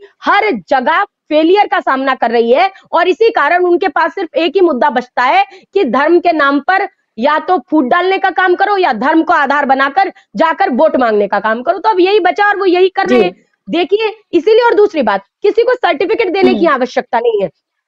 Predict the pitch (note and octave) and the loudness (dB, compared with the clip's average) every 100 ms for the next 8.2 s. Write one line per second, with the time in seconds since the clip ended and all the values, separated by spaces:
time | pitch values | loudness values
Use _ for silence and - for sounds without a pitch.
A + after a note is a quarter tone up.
0 | _ - - F4 G#4 G4 F4+ G4+ - F4+ | _ -10 -2 0 2 0 0 -2 -2 -2
1 | C4 _ G3+ - F#4+ A#4+ A#4+ G4+ E4+ F4 | -4 _ -6 -2 0 2 2 2 2 2
2 | D4+ C#4+ D4 D4+ D4+ C4+ C#4+ C#4 C4 C#4 | 2 0 0 -2 -2 0 0 0 0 -2
3 | B3 C4 A#3 A3+ A#3+ A#3+ A#3 B3 C4 - | -2 -2 -4 -4 -4 -4 -2 -2 -2 -6
4 | _ _ F4 D#4+ D#4+ D#4 D4+ B3+ D#4 D#4 | _ _ 2 2 2 2 2 0 0 2
5 | D#4+ C#4 D#4 D4 C#4+ D#4 D#4+ D4+ C4+ D4 | 2 2 0 2 0 0 -2 0 0 0
6 | C#4+ A#3+ A#3+ C4+ E4 E4 D4+ C4+ C#4 E4 | 0 0 -2 0 0 -2 -2 0 0 -2
7 | E4+ - _ D4+ F#4+ - G#4+ F4+ D4+ A#3 | -8 -10 _ -2 -2 -2 -2 0 0 0
8 | F3+ | -6